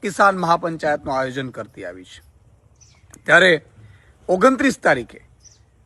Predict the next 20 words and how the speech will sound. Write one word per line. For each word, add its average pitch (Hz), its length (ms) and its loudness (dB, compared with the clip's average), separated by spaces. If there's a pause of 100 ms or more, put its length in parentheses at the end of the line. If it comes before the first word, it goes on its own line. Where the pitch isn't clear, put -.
(300)
આંકલાવના 208 680 4 (760)
અંબાલી 254 380 4
ચોકડી 220 400 0
પાસે 180 420 -2 (1040)
સાંજે 175 340 0 (180)
ચાર 202 260 8
કલાકે 175 380 0
કિસાન 170 400 0
મહાપંચાયતનું 165 840 -4
આયોજન 156 360 -2
છે. - 180 -16 (580)
સર્વ 277 320 6
કિસાન 196 500 2
ભાઈઓ 170 340 2
અને 156 100 -4
ખેડૂતોને 170 500 -6
હું 151 120 -4
વિનંતી 165 400 -6
કરું 180 160 -2
છું - 240 -12